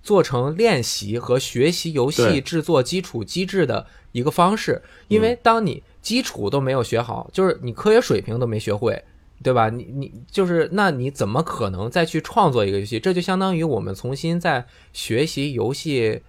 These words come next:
Speaker 1: 开发的一个，呃，课程。但是游戏开发不只是你学会使用这些机制，照猫画虎的制作，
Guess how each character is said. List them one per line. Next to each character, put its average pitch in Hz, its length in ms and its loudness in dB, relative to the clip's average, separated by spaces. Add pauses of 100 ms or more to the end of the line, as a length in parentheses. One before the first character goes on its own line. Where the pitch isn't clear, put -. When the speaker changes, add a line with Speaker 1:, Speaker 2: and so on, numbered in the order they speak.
(160)
Speaker 1:
开 170 220 0
发 180 240 2
的 127 220 2
一 113 100 -4
个， 110 360 0 (400)
呃， 98 480 -4
课 240 300 4
程。 98 320 -2 (280)
但 220 180 2
是 196 320 2 (140)
游 139 160 4
戏 196 160 2
开 202 220 0
发 208 180 2
不 208 280 0
只 98 200 -4
是 139 240 -2
你 101 220 -6
学 107 300 -2
会 156 260 2
使 95 300 -4
用 135 180 -2
这 135 100 0
些 123 160 -2
机 143 240 -6
制， 147 220 -2
照 151 180 0
猫 147 180 0
画 170 220 2
虎 107 220 -6
的 95 120 -4
制 160 260 -2
作， 101 260 -2